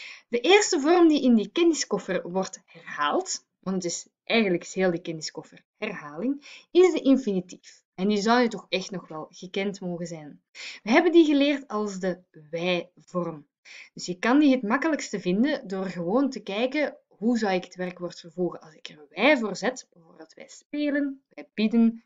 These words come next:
wij drinken, wij eten. En dan weet je meteen de infinitief. Dat is ook de vorm waarin het werkwoord in het wer-, woordenboek zal staan.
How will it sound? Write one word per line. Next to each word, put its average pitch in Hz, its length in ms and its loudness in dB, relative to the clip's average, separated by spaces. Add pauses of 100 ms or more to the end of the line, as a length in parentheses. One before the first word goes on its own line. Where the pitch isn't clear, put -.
wij 165 440 -14
drinken, 254 640 -2 (100)
wij - 200 -20
eten. 190 460 -6 (340)
En 254 140 0
dan 277 140 6
weet 277 200 2
je 240 60 -4
meteen 190 420 -4
de - 200 -14
infinitief. - 840 -14 (840)
Dat 208 140 -4
is 302 140 2
ook 294 160 2
de 269 100 -2
vorm 226 320 0 (300)
waarin 196 200 -2
het 202 140 -2
werkwoord 196 440 -6
in 190 100 -10
het 165 220 -12
wer-, 214 280 0
woordenboek 240 680 2
zal 175 280 -6
staan. 165 480 -6